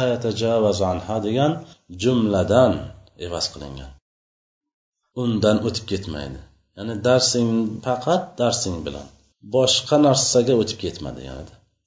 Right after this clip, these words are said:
Hadal kitabu g'olin yusawi khamsina malliman. Bu kitob qimmatdir, ellik tenga tonga teng keladi desak,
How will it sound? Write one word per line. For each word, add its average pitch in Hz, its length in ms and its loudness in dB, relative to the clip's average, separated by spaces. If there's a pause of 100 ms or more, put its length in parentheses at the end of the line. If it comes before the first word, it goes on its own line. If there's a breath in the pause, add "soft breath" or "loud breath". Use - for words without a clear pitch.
(140)
Hadal 147 420 6
kitabu 143 480 6
g'olin 147 480 10
yusawi 120 460 6
khamsina 90 500 -2
malliman. 71 500 -4 (1300)
Bu 143 240 6
kitob 156 400 6
qimmatdir, 127 880 8 (360)
ellik 139 400 6
tenga 123 340 2
tonga 107 520 2
teng 120 280 4
keladi 120 460 6 (260)
desak, - 420 0